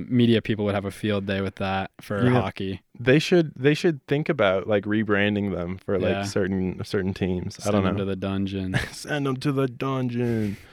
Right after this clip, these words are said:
Speaker 2: Uh, if the Kraken could be like, "Send them to the, to the
Speaker 1: Davy Jones' locker.
Speaker 2: to the locker." Yeah, that'd be
Speaker 1: Yeah,
Speaker 2: sick.
Speaker 1: that'd be sick.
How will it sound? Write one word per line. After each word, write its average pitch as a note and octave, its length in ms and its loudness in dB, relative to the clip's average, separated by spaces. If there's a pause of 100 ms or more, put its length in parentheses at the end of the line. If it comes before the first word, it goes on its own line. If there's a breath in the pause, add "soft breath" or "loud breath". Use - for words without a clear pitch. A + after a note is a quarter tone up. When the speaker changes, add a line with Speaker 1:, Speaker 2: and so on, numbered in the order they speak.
(200 loud breath)
Speaker 2:
Uh, F#2+ 480 0
if G#2 200 4
the A2+ 100 6
Kraken G#2 480 0
could G2 180 -4
be G2 100 0
like, F#2 180 -2
"Send G2 280 -4
them F#2 80 -4
to F#2+ 200 -4
the, F2 600 0
to - 140 -10
the F2+ 380 -4
Speaker 1:
Davy A2 280 2
Jones' G2+ 340 -2
locker. G2+ 400 -2
Speaker 2:
to A#2 140 6
the G#2 120 2
locker." G2 340 4
Yeah, G2+ 200 4
that'd A2 160 4
be G#2+ 60 2
Speaker 1:
Yeah, G#2 100 0
Speaker 2:
sick. G#2 260 0
Speaker 1:
that'd G#2+ 200 -2
be G2+ 80 -2
sick. F#2+ 420 -8